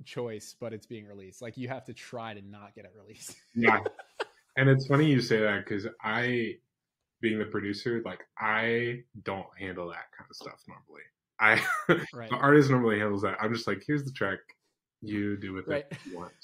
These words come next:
Speaker 2: <laughs>
Speaker 1: What, what about, what about your band? How's the creative process for that?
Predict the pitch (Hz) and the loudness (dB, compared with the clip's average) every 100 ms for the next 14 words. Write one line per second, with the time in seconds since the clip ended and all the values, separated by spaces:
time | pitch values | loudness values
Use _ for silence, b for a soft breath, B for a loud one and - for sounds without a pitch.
0 | - _ _ - - - - - 196 135 | -20 _ _ -12 -12 -20 -20 0 0 2
1 | 190 196 185 214 247 240 226 208 175 196 | -2 -4 -6 -6 -6 -8 -12 -12 -8 -6
2 | 202 170 139 123 135 170 135 - 127 131 | -6 -6 -10 -10 -12 -10 -12 -12 -12 -12
3 | - 127 120 - 127 120 - 120 110 113 | -10 -10 -10 -10 -10 -10 -10 -12 -12 -18
4 | - 107 110 110 123 123 | -20 -20 -20 -14 -14 -14